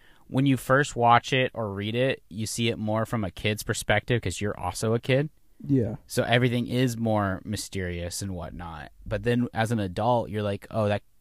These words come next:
Speaker 1: the guy they're scared of, he's just mentally handicapped. There's nothing really to be scared of." But that's
Speaker 2: Mm-hmm.
Speaker 1: because, you know, as an adult, your perspective on life changes. Or, like, you can see, like, the kids, they don't know about racism. That's not something they're,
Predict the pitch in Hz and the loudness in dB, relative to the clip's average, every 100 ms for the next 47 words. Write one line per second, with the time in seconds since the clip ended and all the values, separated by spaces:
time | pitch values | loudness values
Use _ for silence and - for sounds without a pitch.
0 | - 113 98 104 127 90 - 135 156 113 | -12 -10 0 2 2 0 -4 0 4 2
1 | 104 107 98 - 82 80 90 107 123 95 | 0 -6 -6 -8 -10 -10 -10 -4 -4 -4
2 | - 87 - 90 95 90 92 87 82 85 | -8 -10 -10 -14 -10 -10 -10 -10 -10 -10
3 | - 123 107 104 - - - - 110 110 | -4 0 0 -2 -8 -20 -20 -6 0 2
4 | 147 135 110 92 - 101 87 101 - - | 2 2 0 -4 -4 -4 -4 -10 -16 -8
5 | 101 95 85 117 117 - 104 - - 104 | -6 -4 0 2 0 -4 -6 -6 -4 -4
6 | 104 104 95 87 85 92 - - - - | -2 -4 -4 -6 -8 -10 -12 -20 -20 -6
7 | 123 135 87 80 - 107 104 120 147 170 | -4 -2 -4 -8 -6 -2 -2 -2 -2 -2
8 | - - 131 123 117 - - _ - - | -4 -2 0 0 -2 -10 -20 _ -20 -20
9 | - - - - - 127 127 - 196 135 | -20 -20 -20 -20 -6 -2 -2 4 4 6
10 | 135 175 104 104 104 92 85 - - - | 6 6 4 0 0 -2 -4 -10 -20 -14
11 | 101 87 90 87 85 64 - - 101 98 | -8 -6 -6 -8 -8 -14 -20 -4 -4 0
12 | 110 104 - 98 98 92 90 87 85 | 0 0 -2 -2 -2 -2 -2 -2 -6